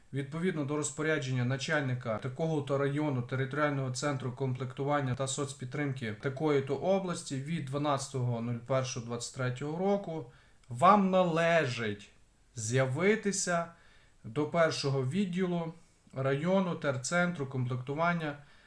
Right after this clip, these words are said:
та підтримки такої-то області. Пропонуємо вам прибути вісімнадцятого нуль першого двадцять третього о восьмій годині за адресою такої-то,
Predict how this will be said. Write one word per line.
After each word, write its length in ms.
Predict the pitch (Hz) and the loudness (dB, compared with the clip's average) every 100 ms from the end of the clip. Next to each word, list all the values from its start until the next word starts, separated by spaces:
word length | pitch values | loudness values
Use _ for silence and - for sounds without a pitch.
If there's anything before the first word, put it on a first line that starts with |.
| _ | _
та 120 | - | -8
підтримки 560 | 123 127 127 175 175 139 | -6 -4 -2 0 0 -4
такої-то 600 | 127 117 147 147 139 135 | -6 -6 -2 0 0 -4
області. 800 | 123 139 135 113 104 - - 98 104 - _ _ _ _ _ - - _ - - | -2 2 2 2 -2 -6 -6 -8 -8 -16 _ _ _ _ _ -20 -20 _ -6 -4
Пропонуємо 920 | - 151 127 160 165 202 226 202 185 175 | -2 -4 -2 -2 2 4 6 4 4 0
вам 400 | 160 170 160 143 - - - _ | 4 4 4 -2 -16 -20 -20 _
прибути 960 | 160 165 135 143 220 233 - 196 190 - - - - _ - | 0 2 2 4 4 4 4 4 4 0 -20 -20 -20 _ -6
вісімнадцятого 760 | 131 151 180 175 170 - 147 139 | -2 -2 2 4 4 2 -2 0
нуль 140 | 143 | 0
першого 460 | 143 170 170 143 131 | 2 0 2 -4 0
двадцять 320 | 139 123 - | 0 0 0
третього 360 | 180 185 156 | 2 2 2
о 40 | 135 | -2
восьмій 340 | 151 165 151 | 0 -2 0
годині 380 | 135 127 151 135 | 0 0 0 -2
за 160 | 120 131 | 0 0
адресою 480 | 127 123 123 120 123 - - - - - - _ _ - | 2 0 0 -6 -10 -18 -20 -20 -20 -20 -20 _ _ -4
такої-то, 760 | 139 - 214 240 233 220 202 | -4 4 6 8 6 4 2